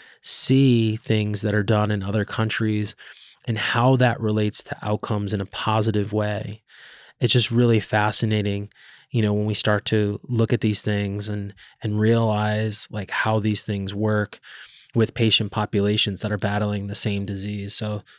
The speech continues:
really fascinating article. Our next, uh, podcast was number ninety-four with Doctor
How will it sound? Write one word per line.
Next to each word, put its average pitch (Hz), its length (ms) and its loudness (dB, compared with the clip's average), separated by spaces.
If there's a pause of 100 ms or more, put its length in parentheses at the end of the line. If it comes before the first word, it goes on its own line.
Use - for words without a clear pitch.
(100)
really 113 480 2
fascinating 104 640 -4
article. 107 500 -8 (2500)
Our 127 100 4
next, 135 380 2
uh, 120 340 2 (280)
podcast 131 640 2
was 113 280 0
number 127 460 4
ninety-four 123 1120 2
with 120 220 -2
Doctor 113 440 0